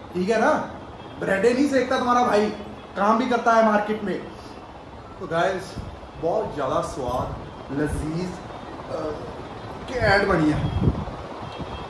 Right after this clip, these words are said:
इतनी तो नहीं खा पाऊंगा, बचा लूंगा, कल खाऊंगा इसको डबल तड़का मार। गाइस मज़ा आ जाता है जब खुद की बनाई चीज़ खाओ ना आप, तो इतना मज़ा आ जाता है। मैं चेक कर रहा था ऑफ तो नहीं हो गया काम। गाइस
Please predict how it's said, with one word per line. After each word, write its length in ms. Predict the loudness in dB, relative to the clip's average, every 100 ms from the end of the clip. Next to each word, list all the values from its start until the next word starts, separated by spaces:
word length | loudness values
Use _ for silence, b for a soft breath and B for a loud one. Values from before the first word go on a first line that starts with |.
| -8 -4 0
इतनी 240 | 2 2
तो 80 | 4
नहीं 200 | 2 4
खा 100 | 4
पाऊंगा, 260 | 6 6 6
बचा 240 | 6 6
लूंगा, 200 | 6 4
कल 240 | 2 4 4
खाऊंगा 300 | 4 6 4
इसको 180 | 4 0
डबल 400 | -2 0 2 2 0
तड़का 260 | -2 -2
मार। 960 | -4 -6 -8 -10 -10 -12 -10 -10 -8 -6
गाइस 300 | 0 0 2
मज़ा 300 | 2 6 8
आ 120 | 8
जाता 220 | 8 6
है 60 | 4
जब 200 | 2 0
खुद 160 | -2 -2
की 80 | 0
बनाई 260 | 2 2 0
चीज़ 240 | -2 0
खाओ 200 | 2 2
ना 80 | 4 6
आप, 200 | 4 2 -2 -4 -2 0 6
तो 120 | 6
इतना 300 | 6 4 4 4
मज़ा 380 | 4 4 6
आ 40 | 6
जाता 240 | 4 2
है। 60 | 0 0 -2
मैं 100 | -2
चेक 180 | -4 -2
कर 60 |
रहा 220 | -2 -2
था 680 | -2 -6 -10 -12 -12 -8 -2
ऑफ 160 | -2 -2
तो 60 | -4
नहीं 100 | -2
हो 100 | -2
गया 100 | -2
काम। 1080 | -4 -8 -8 -10 -10 -10 -10 -10 -10 -4
गाइस 360 | 2 4 2